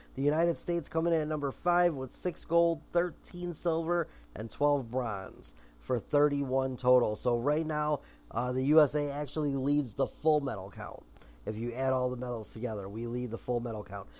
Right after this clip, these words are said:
But in these, they go based on the gold being number one,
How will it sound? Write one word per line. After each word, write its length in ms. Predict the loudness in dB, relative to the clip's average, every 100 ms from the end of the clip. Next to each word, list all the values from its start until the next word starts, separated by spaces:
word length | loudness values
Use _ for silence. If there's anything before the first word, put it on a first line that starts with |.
| -20 6
But 300 | 8 8 4 -8 -12
in 220 | -4 -2 0
these, 260 | 2 2
they 160 | 2 2
go 300 | 6 6 6
based 460 | 0 0 -2 -4 -8
on 440 | -6 -4 -6 -6
the 60 | -2
gold 360 | 2 2 0 -4
being 300 | -4 -4 -6
number 260 | -6 -6
one, 540 | -4 -2 -2 -4 -10